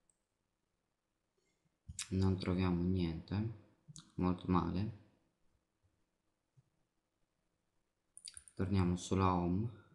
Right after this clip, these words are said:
e forse da qui in questo menu troviamo qualcosa.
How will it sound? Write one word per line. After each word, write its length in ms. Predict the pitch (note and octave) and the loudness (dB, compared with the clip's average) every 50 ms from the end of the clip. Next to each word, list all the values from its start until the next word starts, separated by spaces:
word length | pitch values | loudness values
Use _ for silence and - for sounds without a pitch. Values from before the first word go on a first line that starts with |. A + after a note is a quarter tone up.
| _ _ _ _ _ _ _ _ _ _ _ _ _ _ _ _ _ _ _ _ _ _ _ _ _ _ _ _ _ _ _ _ _ _ _ _ _ _ _ _ _ _ _ _ _ _ _ _ - | _ _ _ _ _ _ _ _ _ _ _ _ _ _ _ _ _ _ _ _ _ _ _ _ _ _ _ _ _ _ _ _ _ _ _ _ _ _ _ _ _ _ _ _ _ _ _ _ -6
e 120 | - G2 | -6 -4
forse 500 | G2+ - - - F#2 F#2 F#2 - - F#2 | -4 -4 -4 -2 -2 -2 -2 -4 -2 -2
da 140 | F2 F2 F2 | 0 -2 -2
qui 420 | - - - E2+ E2+ F2 - - - - - _ _ _ _ _ _ _ _ _ _ _ _ _ _ _ _ _ _ _ _ _ _ _ _ _ _ _ _ _ _ _ _ _ _ _ _ _ _ _ _ | -4 -4 -2 -2 0 -2 -2 -6 -10 -20 -20 _ _ _ _ _ _ _ _ _ _ _ _ _ _ _ _ _ _ _ _ _ _ _ _ _ _ _ _ _ _ _ _ _ _ _ _ _ _ _ _
in 180 | - F2 F2 F2+ | -4 -2 -2 -2
questo 380 | - - E2+ - - - G#2+ | -2 -4 -6 -6 -2 0 2
menu 320 | G#2 G#2 G2+ G2 F#2+ F#2+ F#2+ | 4 4 6 6 4 4 2
troviamo 460 | F#2+ - G2 F#2 F2+ F2 F2 F2+ F2+ | 2 2 2 4 4 4 4 2 2
qualcosa. 960 | - F2+ F2 E2+ - - - - - - - - - - - G2 - - | 2 0 0 0 -2 -4 -6 -6 -6 -6 -6 -8 -6 -6 -8 -8 -10 -14